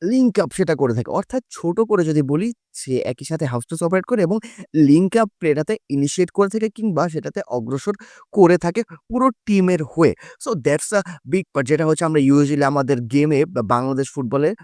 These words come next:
বেশ, আহ, মিসিং দেখে থাকি। আপাতত বাংলাদেশ ফুটবলের কথা বাদ দিয়ে বলি, তার প্রোফাইল নিয়ে যেহেতু কথা বলতেছি, so এই জিনিসটাতে সে খুব ভালো, আহ, লিংক আপ করে থাকেন। একই সাথে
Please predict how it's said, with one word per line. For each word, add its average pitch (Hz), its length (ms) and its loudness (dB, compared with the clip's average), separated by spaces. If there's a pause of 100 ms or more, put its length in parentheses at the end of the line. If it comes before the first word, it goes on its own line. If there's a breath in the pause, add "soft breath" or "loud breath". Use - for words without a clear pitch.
(160)
বেশ, 135 280 -4
আহ, 110 120 -2
মিসিং 127 400 -2
দেখে 135 220 2
থাকি। 208 360 -8 (240)
আপাতত 202 400 -2
বাংলাদেশ 220 340 -4
ফুটবলের 214 260 0
কথা 214 260 0
বাদ 165 200 -2
দিয়ে 202 160 -4
বলি, 214 200 -4 (140)
তার 170 200 4
প্রোফাইল 185 300 -2
নিয়ে 180 120 2
যেহেতু 165 200 -2
কথা 170 200 4
বলতেছি, 170 360 -2 (340 loud breath)
so - 100 -8
এই 196 140 4
জিনিসটাতে 214 380 0
সে 208 140 -6
খুব 170 200 -6
ভালো, 131 320 2 (300 loud breath)
আহ, 120 260 2
লিংক 139 280 2
আপ 151 160 -2
করে 170 180 0
থাকেন। 143 260 -4 (260)
একই 220 300 -4
সাথে 185 360 -2